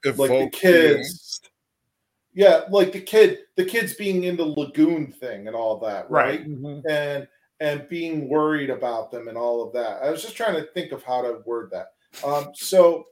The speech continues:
Speaker 1: I, I went with somebody that I feel like has had, uh,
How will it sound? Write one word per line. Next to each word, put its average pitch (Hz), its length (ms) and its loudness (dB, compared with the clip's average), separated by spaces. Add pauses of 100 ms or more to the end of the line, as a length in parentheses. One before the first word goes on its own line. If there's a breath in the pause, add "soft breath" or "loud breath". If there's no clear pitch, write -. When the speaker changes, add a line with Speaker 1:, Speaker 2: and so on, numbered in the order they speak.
(300)
Speaker 1:
I, 190 280 2
I 185 100 6
went 247 180 -2
with 247 100 -6
somebody 208 400 -2
that 180 160 -2
I 170 80 0
feel 175 500 -4
like 143 300 -2
has 135 400 -4
had, 135 520 -2 (180)
uh, 117 320 -6